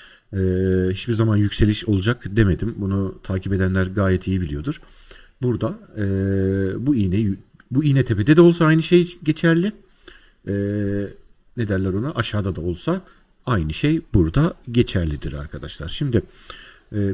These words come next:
konu artık hani buradan şu konu devam ediyor mu? Belki devam ediyor diyebiliriz ama bunu da grafikte canlı olarak gösterelim. Yani iğnenin,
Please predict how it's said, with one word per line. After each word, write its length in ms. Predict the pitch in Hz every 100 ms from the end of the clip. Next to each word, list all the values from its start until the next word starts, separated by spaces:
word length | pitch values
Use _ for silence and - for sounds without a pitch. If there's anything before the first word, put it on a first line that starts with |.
| -
konu 420 | - 156 156 180 - _ -
artık 400 | 113 - - -
hani 400 | 123 127 123 127
buradan 460 | 139 131 135 131 -
şu 180 | 120 -
konu 380 | 139 139 143 - - - _ _ _ _ _ _ -
devam 280 | 127 147 151
ediyor 280 | 147 127 107
mu? 300 | 151 160 170
Belki 300 | 185 120 113
devam 280 | 113 104 101
ediyor 240 | 98 101
diyebiliriz 420 | 98 98 92 104 156
ama 140 | 131
bunu 140 | 120
da 140 | 147 147
grafikte 420 | 123 113 - 117
canlı 240 | 113 110
olarak 300 | 85 82 85
gösterelim. 460 | 92 87 87 98 175 - - - - -
Yani 200 | 123 117
iğnenin, 580 | 131 135 160 160 160 -